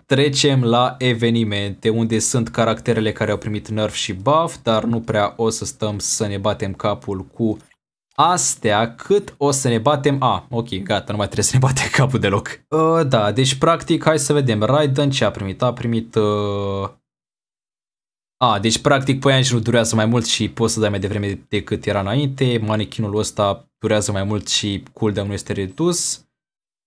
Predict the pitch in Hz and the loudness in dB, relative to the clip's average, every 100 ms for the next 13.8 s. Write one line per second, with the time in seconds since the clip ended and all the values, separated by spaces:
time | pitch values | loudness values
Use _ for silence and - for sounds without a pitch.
0 | - 117 135 143 135 - - 127 117 117 | -8 -2 0 0 -4 -16 -2 2 4 2
1 | 139 151 147 143 143 139 135 127 123 139 | 2 0 0 0 0 0 2 0 -2 -2
2 | 156 - 127 139 131 98 - 98 101 156 | -2 -4 -2 -2 -2 -8 -8 -8 -4 -4
3 | 185 135 123 151 170 - _ 185 226 - | -2 0 2 0 -4 -16 _ -10 -8 0
4 | 135 131 185 - - 113 127 127 139 135 | 2 2 -2 -8 -4 2 2 2 2 2
5 | 135 135 131 139 135 131 131 120 117 131 | 4 2 4 4 4 2 4 2 2 2
6 | 127 - 127 131 131 - 123 127 - 117 | 2 0 0 0 0 0 0 0 0 -2
7 | - - 127 120 123 123 - 117 117 127 | 0 0 0 2 2 2 0 0 2 4
8 | 127 - - 196 147 104 104 - 104 113 | 2 0 0 2 2 2 0 0 -2 0
9 | 113 - 127 131 131 - 127 123 120 120 | -2 0 0 0 0 0 0 2 2 2
10 | 120 117 113 - _ _ _ _ _ _ | 2 0 -4 -14 _ _ _ _ _ _
11 | _ _ 127 156 160 185 190 - 226 143 | _ _ 2 2 2 2 2 2 2 4
12 | 123 123 120 131 127 123 - - 143 208 | 2 2 2 2 2 0 -6 -2 0 2
13 | - 131 - - 120 113 - | 2 2 2 2 2 2 -2